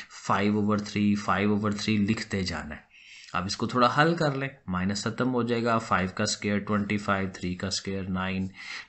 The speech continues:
टू फ़ाइव्स are टेन, ओवर में थ्री है, इधर अंदर भी उसी तरह फ़ाइव का स्क्वायर ट्वेंटी फ़ाइव, नाइन, ये जैसे भी है।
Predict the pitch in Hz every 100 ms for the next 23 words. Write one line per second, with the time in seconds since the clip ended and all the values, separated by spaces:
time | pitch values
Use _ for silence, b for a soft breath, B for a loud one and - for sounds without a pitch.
0 | - 113 104 101 92 107 104 107 104 -
1 | 98 101 101 101 101 98 - 101 98 98
2 | 98 98 101 98 101 98 95 90 B B
3 | 113 113 123 110 110 107 107 107 110 95
4 | 104 98 - 92 95 - 101 - 104 101
5 | 95 104 98 101 98 98 95 95 92 90
6 | 92 95 104 147 147 98 95 101 - 90
7 | 95 92